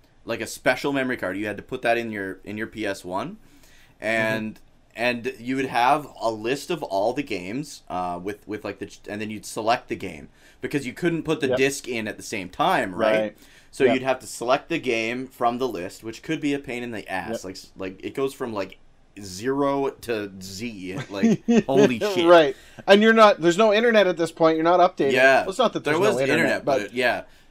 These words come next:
Speaker 2: but not, not like it is now.
Speaker 1: Yeah. And so I remember
Speaker 2: <laughs>
Speaker 1: if the game wasn't there,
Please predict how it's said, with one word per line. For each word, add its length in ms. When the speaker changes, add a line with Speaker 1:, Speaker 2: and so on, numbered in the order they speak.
Speaker 2:
but 160
not, 360
not 340
like 180
it 100
is 200
now. 220
Speaker 1:
Yeah. 280
And 180
so 200
I 140
remember 500
Speaker 2:
<laughs> 60
Speaker 1:
if 160
the 100
game 380
wasn't 420
there, 520